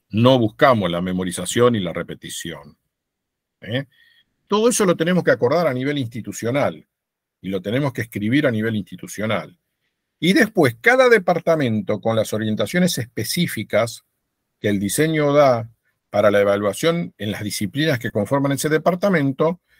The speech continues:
tendrá los acuerdos pertinentes a nivel departamental.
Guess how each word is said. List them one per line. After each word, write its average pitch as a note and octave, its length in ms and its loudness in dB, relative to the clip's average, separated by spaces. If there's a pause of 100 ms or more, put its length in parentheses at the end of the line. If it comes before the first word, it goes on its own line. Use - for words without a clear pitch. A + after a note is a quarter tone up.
(260)
tendrá D3 320 6
los E3 300 4
acuerdos C#3+ 800 2 (440)
pertinentes G2+ 1080 0
a A#2 100 -2
nivel G#2+ 280 -2
departamental. F2 840 -8